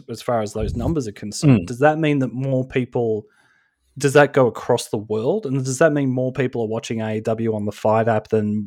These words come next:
Speaker 1: are watching W W E pay-per-views on the network? Like,
Speaker 2: I d-, I,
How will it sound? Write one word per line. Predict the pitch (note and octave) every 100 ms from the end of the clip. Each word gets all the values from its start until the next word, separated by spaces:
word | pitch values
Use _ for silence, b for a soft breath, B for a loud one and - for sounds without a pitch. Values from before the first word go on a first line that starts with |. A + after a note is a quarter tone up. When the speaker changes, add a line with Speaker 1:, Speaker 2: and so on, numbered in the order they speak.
| -
Speaker 1:
are | G#2+
watching | G#2+ - - A2 G#2 G#2 _ _ _ _ _ _ _ _ C#3+
W | C3 A#2+
W | A#2 A2+
E | A2+
pay-per-views | - A2+ A2+ B2 A2 A2
on | A2
the | A2
network? | G#2 B2+ - A3 B3 - - - - - -
Like, | B2+ C3 - - _ _ _ _ _ _ _ _ _ _ _ _ _ _ _ - E3+
Speaker 2:
I | A#2+
d-, | A2 A2+
I, | A#2